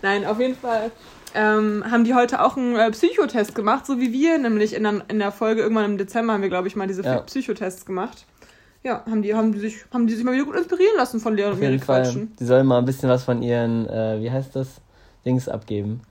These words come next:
Speaker 1: Credits.
Speaker 2: Credits, genau.
Speaker 1: Ja.
Speaker 2: Oder uns mal Credits geben dafür.
Speaker 1: Ja, ja, die haben auch heute so darüber geredet, irgendwie, ob, äh, ob sich ihre Freunde die Podca-, den Podcast
Speaker 2: Tantiemen sind's
Speaker 1: anhören.
Speaker 2: dann eher, oder?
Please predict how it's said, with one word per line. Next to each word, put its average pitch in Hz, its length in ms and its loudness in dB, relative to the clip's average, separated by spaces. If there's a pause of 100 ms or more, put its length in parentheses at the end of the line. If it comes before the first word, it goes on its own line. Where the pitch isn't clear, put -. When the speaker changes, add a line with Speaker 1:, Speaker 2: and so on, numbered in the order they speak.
Speaker 1:
Credits. 208 480 -4
Speaker 2:
Credits, 113 440 0
genau. 107 140 -4
Speaker 1:
Ja. 110 180 -4 (480)
Speaker 2:
Oder 123 120 8
uns 131 140 4
mal 117 120 2
Credits 110 340 0
geben 104 220 -6
dafür. 104 380 -8
Speaker 1:
Ja, 226 80 2
ja, 233 180 6
die 247 80 2
haben 226 100 2
auch 233 100 0
heute 240 180 -2
so 233 80 -4
darüber 220 300 0
geredet, 233 360 -2
irgendwie, 214 380 0
ob, - 280 -4
äh, 208 180 -4
ob 214 200 -4
sich 226 200 -6
ihre 247 200 0
Freunde 240 420 4
die 214 100 -2
Podca-, 240 420 -2
den 214 120 0
Podcast 247 260 0
Speaker 2:
Tantiemen 240 360 2
sind's 240 140 0
Speaker 1:
anhören. 240 160 -2
Speaker 2:
dann - 20 -8
eher, 104 160 -8
oder? 135 180 -8